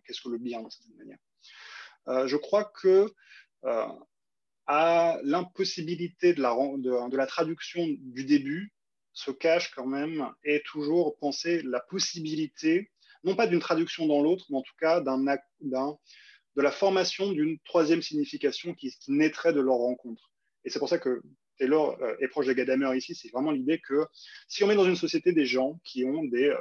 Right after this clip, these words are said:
valeurs très différentes, très disparates, sur des questionnements fondamentaux sur la vie humaine, par exemple, qu'est-ce que, euh, l'autonomie ou, euh, qu'est-ce que la valeur d'une vie ?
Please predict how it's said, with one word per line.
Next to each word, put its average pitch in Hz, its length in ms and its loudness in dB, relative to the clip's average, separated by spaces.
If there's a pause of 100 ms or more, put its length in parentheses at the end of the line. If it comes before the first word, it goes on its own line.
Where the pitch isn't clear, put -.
valeurs 127 240 2
très 139 160 -4
différentes, - 340 -12 (200)
très - 160 -12
disparates, 127 640 -6 (220)
sur 170 180 0
des 151 220 2 (500)
questionnements 156 580 0 (320)
fondamentaux 175 680 2
sur 139 160 -6
la 127 80 2
vie 123 100 -2
humaine, 113 180 -6
par 117 120 -4
exemple, 147 260 -2
qu'est-ce 147 220 2
que, - 120 -6
euh, 120 300 2
l'autonomie 120 640 -6 (400)
ou, 135 200 -2
euh, 113 140 -4
qu'est-ce 151 280 -2
que 139 80 -2
la 120 80 0
valeur 123 240 2
d'une 120 200 -6
vie ? 113 220 -12